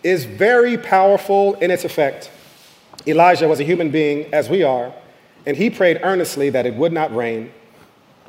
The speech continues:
And for three years and six months, it did not rain on the land. Then he prayed again, and the sky gave rain,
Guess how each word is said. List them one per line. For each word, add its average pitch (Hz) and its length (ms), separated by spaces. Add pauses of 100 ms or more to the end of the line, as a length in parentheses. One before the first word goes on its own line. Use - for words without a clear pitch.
(120)
And 156 140
for 151 80
three 185 220
years 160 440
and 135 140
six 190 300
months, 127 420 (480)
it 143 140
did 175 140
not 170 200
rain 147 220
on 135 80
the 131 80
land. 131 400 (840)
Then 180 220
he 208 100
prayed 185 260
again, 165 500 (680)
and 135 100
the 131 60
sky 165 380
gave 139 240
rain, 151 480